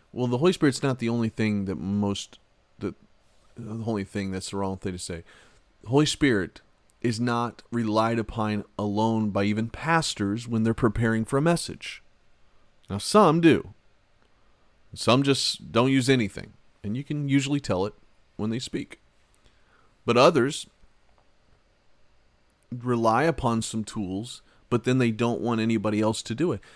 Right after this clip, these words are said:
And I don't see much difference in that than what the Catholic Church did years ago. When the Catholic Church said that the, the congr-, the regular layperson doesn't need a Bible, they won't understand it, we will explain it to them.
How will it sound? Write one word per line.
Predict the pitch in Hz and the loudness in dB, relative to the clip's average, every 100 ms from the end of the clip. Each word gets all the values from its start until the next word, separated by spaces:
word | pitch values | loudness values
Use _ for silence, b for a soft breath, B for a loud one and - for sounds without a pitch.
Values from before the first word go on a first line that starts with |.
| b b b - | b b b -4
And | 131 | 0
I | 113 | 0
don't | 131 175 | 0 -2
see | - 226 | -2 0
much | 190 156 | 0 0
difference | 147 139 123 - | 0 0 -2 -4
in | 113 117 | -2 -2
that | 143 110 107 | -4 -4 -2
than | 107 | 0
what | 107 | 0
the | 113 | -2
Catholic | - - 123 127 123 - | -4 0 0 0 -4 -4
Church | - 160 156 - | -2 0 0 -4
did | 104 95 98 | -2 -2 0
years | 110 120 120 | 2 2 0
ago. | 120 139 151 120 - b b b b | -4 -2 -4 -6 -12 b b b b
When | 110 | -4
the | 110 | 0
Catholic | 139 151 170 - | 2 2 2 0
Church | 160 143 - | -2 -2 0
said | 117 107 156 - _ - | 0 0 -6 -18 _ -2
that | 120 110 | -2 0
the, | 117 104 - | 0 -2 -6
the | 113 117 | -2 -2
congr-, | - 147 147 143 | 0 0 0 -4
the | - 117 107 | -4 0 0
regular | 107 69 113 120 143 165 165 147 | -4 -4 0 4 6 6 4 4
layperson | 131 143 135 113 107 110 101 | 4 2 2 -2 0 0 0
doesn't | 120 113 95 | 0 0 0
need | 101 113 | 0 2
a | 98 | 0
Bible, | 98 104 107 101 95 | 0 0 2 0 -2
they | 98 101 | 0 0
won't | 104 113 110 | 2 2 2
understand | 101 90 - 110 98 | 0 -2 -2 0 0
it, | 64 | -4
we | 104 117 160 | -2 0 2
will | 165 139 | 2 2
explain | 120 - - 98 107 107 | 0 -2 -8 -2 0 -2
it | - - | -4 -8
to | - 180 | -6 -4
them. | 101 80 - | -4 -8 -10